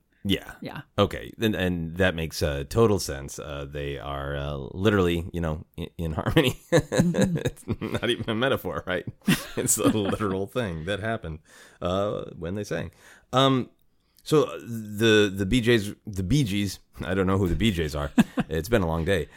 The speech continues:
Speaker 1: The Bee Gees were the butt of a lot of jokes in the eighties, in the nineties, and, you know, that's how I was aware of them. I,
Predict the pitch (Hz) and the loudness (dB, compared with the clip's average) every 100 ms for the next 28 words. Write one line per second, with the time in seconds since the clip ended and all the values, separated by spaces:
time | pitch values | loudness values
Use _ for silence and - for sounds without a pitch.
0 | - 92 95 113 92 - 202 143 98 90 | -16 -6 -2 -2 -4 -8 -4 -2 0 0
1 | 82 - - 82 98 101 98 92 87 85 | -2 -10 -14 -12 -4 -2 0 -2 -4 -4
2 | 98 120 - 104 92 90 92 113 143 139 | 0 2 0 -2 -2 -2 -2 0 2 2
3 | 90 90 82 85 87 76 85 80 82 76 | 2 0 -2 -6 -6 -4 -4 -4 -4 -6
4 | 73 - 85 82 80 80 82 80 87 82 | -10 -10 -6 -4 -4 -4 -6 -8 -6 -6
5 | 73 71 73 71 71 - 87 76 69 69 | -8 -10 -10 -8 -8 -10 -10 -8 -8 -10
6 | 71 71 - 87 80 76 87 101 - - | -10 -12 -12 -10 -10 -6 -4 -2 -4 -4
7 | 82 71 87 95 80 73 82 78 78 64 | -2 2 2 2 2 -2 -4 -4 -4 -6
8 | 60 50 57 | -12 -16 -8